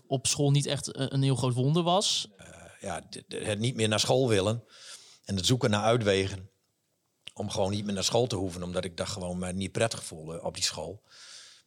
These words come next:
Speaker 2: Eh, ja, dat, dat, eh, dat was, dat sprak dan niet in je voordeel, hè. Dus uiteindelijk hebben ze daar hier ook natuurlijk wel, eh, wat ges-, <laughs> heb ik wel wat gesprekken met hun gevoerd over dat het toch wel zaak is dat je je school, eh, eh, serieus neemt om hier ook, eh, te kunnen blijven.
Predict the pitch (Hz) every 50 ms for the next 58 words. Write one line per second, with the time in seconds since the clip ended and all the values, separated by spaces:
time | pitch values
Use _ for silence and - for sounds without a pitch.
0 | _ _ _ _ _ _ _ _ - 90 87 87 90 87 87 87 82 85 87 87
1 | _ _ _ _ _ _ _ _ _ _ _ _ _ _ _ _ _ _ 123 123
2 | 104 80 78 76 82 - - - 82 - - - 80 80 78 76 87 85 - -
3 | 80 - - - 87 - - - 80 - - 90 90 92 87 98 95 95 - -
4 | 127 113 110 87 82 90 101 120 107 80 78 85 78 82 85 87 85 90 85 90
5 | 87 - 82 85 87 87 87 92 90 90 90 90 95 92 85 - - 90 90 80
6 | 92 90 90 87 90 92 90 87 87 90 90 - _ _ _ _ _ _ _ _
7 | _ _ _ _ _ _ _ _ _ _ - - - - - - 117 - - 117
8 | - - 139 - - 143 - - 101 92 - - 101 - - 110 120 120 - 98
9 | 90 85 85 98 95 90 - 95 - - 95 92 95 101 - - - - - -
10 | - - - - - - - _ - - 98 90 101 95 92 90 87 - 104 95
11 | 98 85 82 95 87 85 85 - 101 85 - 101 85 90 95 87 92 - - 113
12 | 113 110 104 98 87 85 82 82 82 82 82 - - 87 87 - - 98 92 92
13 | 92 90 92 90 90 90 90 92 85 87 95 92 101 92 95 104 107 104 92 87
14 | 85 82 82 85 80 82 85 82 - - 104 - 85 78 76 85 76 78 78 76
15 | -